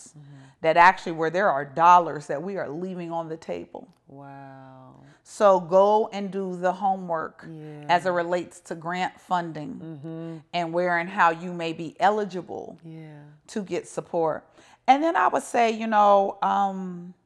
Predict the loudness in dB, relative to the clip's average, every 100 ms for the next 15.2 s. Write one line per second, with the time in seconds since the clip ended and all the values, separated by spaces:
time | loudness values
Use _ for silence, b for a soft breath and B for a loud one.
0 | _ -20 -8 -4 -4 -6 -10 -8 -8 -10
1 | -18 -20 _ _ _ _ _ _ _ _
2 | _ _ _ _ -4 -4 -2 0 0 0
3 | -6 -8 -8 -12 -14 _ -14 -10 -6 -6
4 | -4 -6 -6 -4 -2 -2 -4 -4 -4 -4
5 | -4 -10 -8 -4 -2 0 -2 -4 -10 -18
6 | -20 b b -10 -8 -8 -8 0 4 8
7 | 8 6 -2 -8 -14 -10 -4 -2 -4 -6
8 | -6 -8 -14 -16 -16 -18 -20 _ _ _
9 | b b b b b -4 -2 0 -2 -2
10 | -6 -8 -8 -8 -4 -4 -4 -10 -14 -12
11 | -10 -12 -16 -12 -10 -10 -14 -8 0 0
12 | 0 -4 -8 -12 -10 -8 -8 -6 -8 -10
13 | _ _ _ _ _ _ _ -12 -10 -8
14 | -10 -10 -10 -8 -8 -12 -20 -20 -20 -20
15 | -20 -16